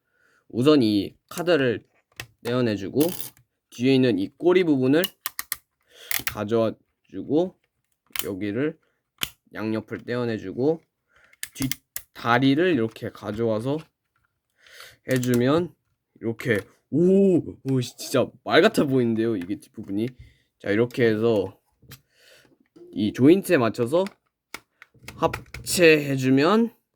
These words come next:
그리고 마지막으로 이제 이 세이버 에로까지 끼워주면은 스카이 갤럽의 윈드 러너 장착이 완성되었습니다.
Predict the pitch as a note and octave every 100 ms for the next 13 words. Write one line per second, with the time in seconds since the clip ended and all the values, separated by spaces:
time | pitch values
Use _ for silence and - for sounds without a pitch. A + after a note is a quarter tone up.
0 | _ _ _ - C#3 C#3 C3+ A2+ C3 D3
1 | C#3 B2+ A2 G2 G#2 F#2+ F#2+ - _ _
2 | - - C#3+ D3 A#2+ G#2 A2+ - A2 G2
3 | - - _ _ _ A#2 A2 A2 G2 -
4 | F#2+ F2+ A#2 C#3+ - - - _ - -
5 | - - - _ _ - - _ _ _
6 | _ _ - _ - - _ _ - -
7 | _ _ _ _ _ _ _ _ _ _
8 | - A#3 A3 G#3+ E3+ D#3+ D#3+ D3+ G3 A3+
9 | A#3 - C3 F3+ G3+ G3 G3 D#3 D#3 E3
10 | D3 C#3 C#3 D3+ E3 E3 G#2+ F#2 G#2+ A#2+
11 | D3 F#3 E3 D#3 D3 C3+ C3 D3 C3